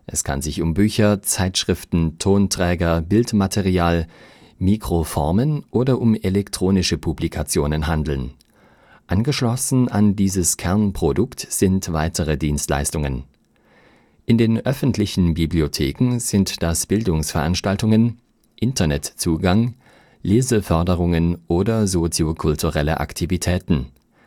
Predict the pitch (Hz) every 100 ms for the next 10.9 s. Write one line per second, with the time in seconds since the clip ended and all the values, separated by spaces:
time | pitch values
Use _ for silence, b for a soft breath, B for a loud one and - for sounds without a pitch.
0 | b b b - - - 143 113 - 135
1 | 131 120 120 113 120 110 101 85 80 67
2 | - 87 95 85 78 73 71 71 - -
3 | 73 67 73 - 80 - 117 104 98 95
4 | 92 87 90 87 80 87 90 95 - 80
5 | 80 73 120 - - 73 73 - 95 -
6 | 135 147 B B B B 69 67 - -
7 | - 73 67 73 - 78 92 - 78 78
8 | - 82 78 76 78 82 87 120 - 73
9 | 67 110 - - b b b b b -
10 | 76 131 127 113 104 - 104 98